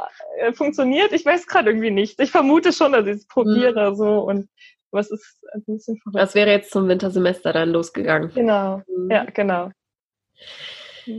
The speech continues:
Speaker 2: Du wirst Alternativen finden. Das
Speaker 1: Eben,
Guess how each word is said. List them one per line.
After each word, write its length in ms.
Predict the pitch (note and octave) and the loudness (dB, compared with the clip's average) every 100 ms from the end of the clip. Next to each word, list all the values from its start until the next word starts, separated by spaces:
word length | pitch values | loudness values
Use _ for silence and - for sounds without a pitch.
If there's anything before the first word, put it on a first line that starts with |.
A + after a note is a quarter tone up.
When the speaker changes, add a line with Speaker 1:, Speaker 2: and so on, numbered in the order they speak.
| A#3+ - | -12 -2
Speaker 2:
Du 140 | A3+ | 2
wirst 180 | B3+ C4 | 2 2
Alternativen 680 | - A3 G#3 G3 - E3+ D#3+ | 2 4 4 2 0 -4 -4
finden. 500 | - D#3 - F3+ D3+ - - - - - _ | -4 -4 -2 -4 -6 -14 -20 -20 -20 -20 _
Das 440 | - F#3 - - - | -4 -4 -4 -14 -4
Speaker 1:
Eben, 520 | C4+ E4 C#4+ A3 G#3+ | 2 2 4 2 0